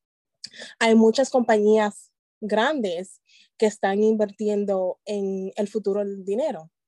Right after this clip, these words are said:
que es las criptomonedas. Y tú ves compañías como la Mastercard, como la Visa, como McDonald's, eh, como Nike, Adidas, Balenciaga, Gucci, ya, eh, haciendo negocios y haciendo contratos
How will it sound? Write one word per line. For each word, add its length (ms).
que 120
es 140
las 140
criptomonedas. 880
Y 140
tú 160
ves 180
compañías 540
como 300
la 100
Mastercard, 680
como 240
la 140
Visa, 440
como 260
McDonald's, 840
eh, 220
como 280
Nike, 760
Adidas, 760
Balenciaga, 1000
Gucci, 580
ya, 580
eh, 440
haciendo 580
negocios 720
y 40
haciendo 380
contratos 880